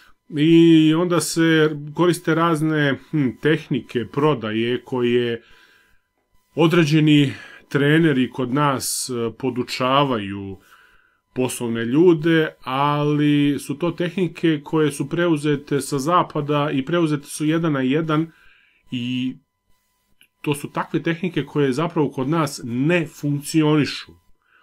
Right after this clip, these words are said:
Ali ti treneri i dalje njih predstavljaju ovdje i podučavaju ovdje, m, čak ne razmišljajući o tome da li takva tehnika u našem okruženju ima ikakav efekat,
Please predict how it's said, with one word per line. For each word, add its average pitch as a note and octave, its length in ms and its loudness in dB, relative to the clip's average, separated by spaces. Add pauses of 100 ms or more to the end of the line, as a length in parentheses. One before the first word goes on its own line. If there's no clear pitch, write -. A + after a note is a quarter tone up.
(380)
Ali C3+ 280 -2
ti F3 140 -2
treneri F#3 420 0
i E3 40 -2
dalje F#3+ 320 -2
njih F3+ 480 -2 (200)
predstavljaju D3+ 720 0
ovdje E3 240 2
i C#3 80 -2
podučavaju C#3+ 760 -2
ovdje, D3+ 440 2 (720)
m, C3 440 -4
čak F3+ 220 0
ne D#3+ 120 2
razmišljajući D#3+ 720 0
o C#3+ 40 2
tome D3+ 380 0
da C3 220 2
li C#3 400 0
takva C#3+ 320 -4
tehnika D3 500 -2
u A#2 140 0
našem D3+ 520 0
okruženju C#3 640 -2
ima E3 440 0
ikakav B2+ 600 -4
efekat, G2+ 520 -10